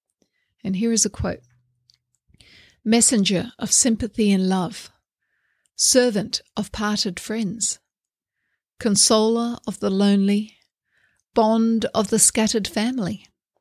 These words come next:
enlarger of the common life, carrier of news and knowledge, instrument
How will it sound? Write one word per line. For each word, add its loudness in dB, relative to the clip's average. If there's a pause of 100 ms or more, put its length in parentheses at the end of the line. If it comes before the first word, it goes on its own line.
(360)
enlarger 4
of -6
the 0
common 0
life, -4 (880)
carrier 0 (100)
of -4
news 4
and 2
knowledge, -2 (720)
instrument 0